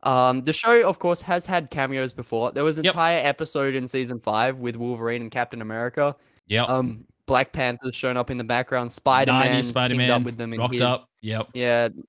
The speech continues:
Speaker 1: <clears throat> all of that, which is whatever, it's fine. But I want more X-Men stuff. The best X-Men stuff is when it's just the X-Men.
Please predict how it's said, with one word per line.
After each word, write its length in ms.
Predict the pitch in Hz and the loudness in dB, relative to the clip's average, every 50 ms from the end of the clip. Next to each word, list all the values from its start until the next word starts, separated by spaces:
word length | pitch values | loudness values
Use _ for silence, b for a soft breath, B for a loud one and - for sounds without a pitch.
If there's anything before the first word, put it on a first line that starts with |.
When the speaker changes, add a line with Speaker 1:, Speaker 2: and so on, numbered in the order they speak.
| _ _ _ | _ _ _
Speaker 1:
<clears throat> 520 | - 160 170 190 151 170 165 - _ _ - | -12 -10 -10 -10 -10 -12 -18 -20 _ _ -2
all 180 | 156 196 196 175 | -2 0 0 0
of 80 | 131 | 2
that, 280 | 127 131 131 131 - b b b b b _ _ _ _ _ _ | 2 2 2 2 0 b b b b b _ _ _ _ _ _
which 240 | 202 226 226 - - | -6 -6 -6 -4 -4
is 200 | 254 240 226 240 | -4 -4 -4 -6
whatever, 640 | 202 208 196 220 233 208 151 143 135 139 143 151 | -6 -4 -2 -2 0 2 4 4 4 2 2 2
it's 140 | 160 165 - | 0 0 -2
fine. 380 | - - 117 117 120 127 131 127 | -4 -2 0 0 0 0 0 0
But 120 | - 160 | 0 2
I 140 | 127 175 190 | 4 4 4
want 240 | 214 226 240 254 247 233 | 4 4 2 0 0 0
more 180 | 233 233 220 - | 0 0 0 2
X-Men 500 | 151 156 165 - - 180 156 139 123 120 | 0 0 0 -2 -4 -4 -4 -4 -4 -6
stuff. 360 | - - 117 101 101 - - | -8 -6 -6 -6 -6 -6 -8
The 100 | 127 127 | -8 -4
best 340 | 139 180 185 208 220 - - | 0 2 2 2 0 -4 -2
X-Men 440 | - 160 156 - - 196 185 190 190 | -2 -2 -2 -2 -6 -4 -4 -4 -4
stuff 380 | 185 - 196 185 196 202 - - | -4 -2 0 0 0 0 -2 -4
is 160 | - 165 143 | -8 -6 -4
when 160 | 143 143 139 | -2 -2 -2
it's 140 | 135 131 - | -2 -6 -8
just 340 | - - 131 120 131 - - | -6 -2 0 0 0 -2 -4
the 180 | - 131 - - | -8 -8 -6 -2
X-Men. 560 | 104 107 110 - - 147 151 160 170 180 175 | -2 -2 -2 -4 -8 -6 -6 -4 -4 -6 -10